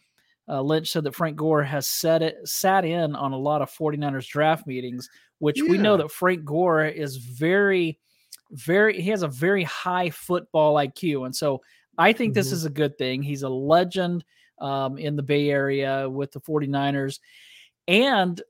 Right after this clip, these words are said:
Speaker 1: one of the interesting things, I don't know if you heard this, but Matt Mayoko said that he spoke with Frank Gore, and Gore is really high on Sam Darnold.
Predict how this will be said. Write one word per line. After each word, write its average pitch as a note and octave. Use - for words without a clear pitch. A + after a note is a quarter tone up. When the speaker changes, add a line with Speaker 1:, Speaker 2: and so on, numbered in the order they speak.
Speaker 1:
one F#3
of G#3
the F3
interesting A3+
things, D3
I D#3+
don't E3+
know F3
if D3
you C#3
heard D#3
this, E3
but D3
Matt E3+
Mayoko E3+
said C#3+
that C#3
he E3
spoke D#3
with D3
Frank D3
Gore, D3+
and C3+
Gore F3+
is C#3+
really D3
high C#3+
on C3
Sam C#3+
Darnold. C#3+